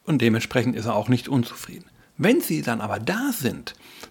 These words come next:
dann ist es so ein Überraschungsmoment. Ja, jetzt ist es etwa, "Wow, damit hätte ich ja gar nicht gerechnet." Ja, und das erzeugt dann natürlich eine sehr hohe Zufriedenheit. So etwas können im Grunde genommen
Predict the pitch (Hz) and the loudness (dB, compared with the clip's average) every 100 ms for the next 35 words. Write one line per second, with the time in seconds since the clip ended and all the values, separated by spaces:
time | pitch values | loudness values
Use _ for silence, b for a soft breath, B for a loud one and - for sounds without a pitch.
0 | - - 185 - 151 - 147 143 139 135 | -8 -4 -4 -2 -4 -2 -2 2 2 2
1 | 113 113 110 156 - 139 - - - - | 2 2 4 2 6 4 4 -6 -14 -16
2 | - - 113 156 123 - 147 - 127 - | -14 -10 -8 -6 -6 -8 -10 -6 -4 0
3 | 113 101 - 101 120 104 - 104 117 117 | -2 -2 -6 -2 -2 -4 -6 -6 -4 -2
4 | 117 101 160 175 113 - - - - - | -2 0 2 2 0 -6 -14 -16 -18 -20
5 | _ 117 156 127 107 - 127 131 131 131 | _ -4 -2 -2 2 2 2 0 2 2
6 | 127 107 104 - 120 113 - - 98 98 | 2 -2 -2 -2 0 0 -4 -10 -8 -4
7 | 110 120 113 - - 110 110 104 - 113 | 0 0 -2 -8 -4 -2 0 -4 -6 -6
8 | - 131 120 - - - _ _ _ _ | -4 -4 -6 -10 -16 -18 _ _ _ _
9 | - 160 196 185 180 156 165 160 139 - | 0 2 4 2 4 4 6 6 4 -4
10 | _ _ 139 - 165 147 127 117 | _ _ 0 4 4 6 4 4